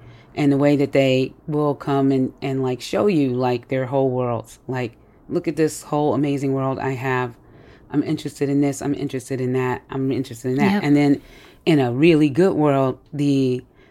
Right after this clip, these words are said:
Speaker 1: adults and caretakers of these young people let them have their light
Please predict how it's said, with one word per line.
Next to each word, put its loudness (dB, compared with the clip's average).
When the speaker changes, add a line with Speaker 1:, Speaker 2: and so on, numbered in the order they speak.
Speaker 1:
adults 0
and 2
caretakers 0
of 0
these -2
young 2
people 0
let 2
them 2
have 0
their 0
light 2